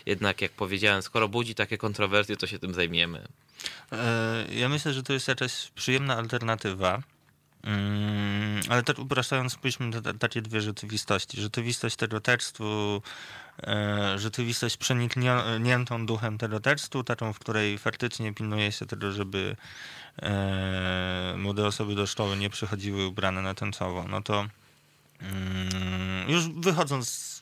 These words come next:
Speaker 2: poza mury tej szkoły.
Speaker 1: Taka
Speaker 2: E,
Speaker 1: alternatywna
Speaker 2: trzymając się
Speaker 1: rzeczywistość.
Speaker 2: tego, że mamy tutaj jakąś p-, pozytywną zapowiedź na przyszłość, więc już, e,
Speaker 1: Mhm.
Speaker 2: e, czekajmy na efekty, a nie
Speaker 1: No, czy to już
Speaker 2: kręćmy
Speaker 1: był taki
Speaker 2: dalej.
Speaker 1: jeden, który tak chciał i to nazywało się Giertych,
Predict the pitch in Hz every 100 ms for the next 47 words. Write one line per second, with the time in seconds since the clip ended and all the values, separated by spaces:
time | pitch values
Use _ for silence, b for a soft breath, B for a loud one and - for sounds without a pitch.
0 | - - 147 127 120 110 104 107 - 104
1 | 92 87 - B B B B B - 104
2 | 107 101 127 127 - 165 165 156 110 135
3 | 151 143 131 135 135 127 123 123 117 113
4 | 110 - 113 110 - - - - 127 123
5 | 131 127 123 117 113 120 113 - 113 -
6 | 120 - 113 107 107 107 101 101 95 98
7 | 98 95 95 120 101 98 135 - 117 107
8 | 101 98 98 98 95 95 90 69 73 113
9 | 120 117 107 104 101 98 101 - 92 -
10 | 92 90 92 92 90 90 - 95 90 -
11 | - 120 117 107 131 180 139 98 107 101
12 | 92 92 - - 98 92 90 - - 92
13 | 85 90 107 - 101 98 104 101 113 120
14 | 147 - 87 - -